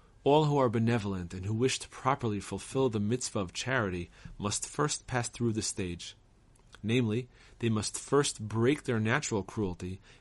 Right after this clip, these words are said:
and transform it into mercy to give charity,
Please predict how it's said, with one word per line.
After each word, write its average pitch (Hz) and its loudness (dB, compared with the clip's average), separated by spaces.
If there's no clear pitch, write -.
and 104 -4
transform 123 -2
it 127 0
into 110 -4
mercy 107 0
to - -12
give 101 -4
charity, 101 -4